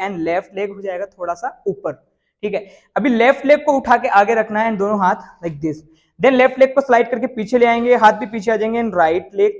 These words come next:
थोड़ा सा up, eddy उठा लेनी, मतलब heel उठा लेनी है right leg की। इसके बाद में right leg को उठा के रखना है अपन को cross में सामने होके,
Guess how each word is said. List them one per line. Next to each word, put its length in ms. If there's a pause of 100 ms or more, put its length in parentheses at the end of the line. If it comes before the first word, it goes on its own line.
थोड़ा 200
सा 440
up, 300
eddy 160
उठा 180
लेनी, 180
मतलब 460 (480)
heel 180
उठा 180
लेनी 200
है 60
right 220
leg 120
की। 220 (380)
इसके 260
बाद 220
में 80
right 260
leg 160
को 80
उठा 220
के 100
रखना 200
है 60
अपन 140
को 60
cross 320
में 100
सामने 320
होके, 260